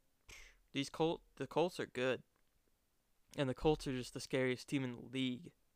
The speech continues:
I said A F C last, last, um, last podcast. I, I mean the league now. And I've, I've meant the league.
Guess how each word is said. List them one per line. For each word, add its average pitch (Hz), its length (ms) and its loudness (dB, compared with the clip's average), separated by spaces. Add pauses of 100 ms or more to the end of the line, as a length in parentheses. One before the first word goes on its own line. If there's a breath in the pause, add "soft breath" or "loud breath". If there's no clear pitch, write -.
(400)
I 135 100 4
said 147 280 4
A 143 200 6
F 131 140 2
C 131 500 0
last, 127 540 0
last, 131 440 0
um, 123 380 -2
last 135 260 2
podcast. 123 580 -4 (840)
I, 135 240 8
I 139 140 6
mean 143 180 4
the 123 80 2
league 127 460 0
now. - 280 -6 (840)
And 135 120 6
I've, 131 300 6
I've 127 220 2
meant 127 220 2
the - 100 -6
league. - 260 -12